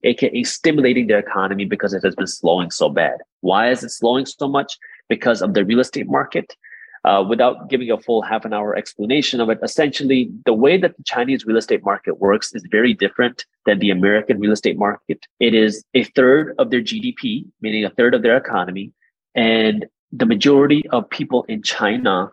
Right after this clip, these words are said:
save their money, not in C Ds or stocks like we do in America. They save their money in real estate. So seventy percent of people's savings, their wealth, is saved in real estate. And now the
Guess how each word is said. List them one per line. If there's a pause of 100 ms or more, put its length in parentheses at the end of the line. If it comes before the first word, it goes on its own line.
save
their
money,
not
in
C
Ds
or
stocks
like
we
do
in
America. (160)
They
save
their
money
in
real
estate.
So (480)
seventy
percent
of (180)
people's
savings,
their
wealth,
is
saved (120)
in
real
estate. (220)
And
now
the